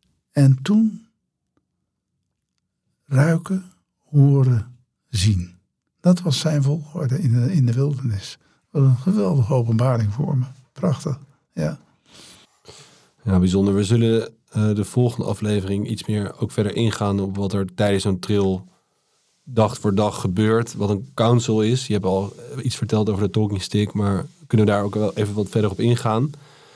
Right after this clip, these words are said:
Speaker 2: En ook even de connectie maken met leiderschap. Ehm, we beginnen dan pr-, met een prachtige introductie van, eh, van Annelies.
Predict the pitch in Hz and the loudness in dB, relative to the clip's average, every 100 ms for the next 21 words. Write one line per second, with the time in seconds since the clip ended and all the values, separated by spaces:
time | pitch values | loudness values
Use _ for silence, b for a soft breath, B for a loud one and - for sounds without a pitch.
0 | B B B - 113 117 107 - 110 110 | B B B 2 4 4 2 -2 0 0
1 | 110 110 110 110 - 120 120 - 113 107 | 0 0 0 -2 0 0 0 0 0 0
2 | 98 107 101 107 107 101 98 90 - _ | -2 -2 0 0 0 -2 -4 -6 -8 _
3 | _ - 107 98 101 101 101 104 101 - | _ -6 -4 -2 -2 -2 0 0 -2 -8
4 | b b b b b 107 101 120 117 113 | b b b b b 0 0 0 0 2
5 | 107 104 107 - - 113 - 104 98 107 | 2 2 0 -4 -8 -8 -2 0 0 0
6 | 104 - 104 98 98 104 - 98 95 95 | -4 -4 -4 -2 -2 -4 -4 -4 -2 0
7 | 98 98 95 95 98 101 110 127 - | 0 0 -2 -2 0 2 2 2 -2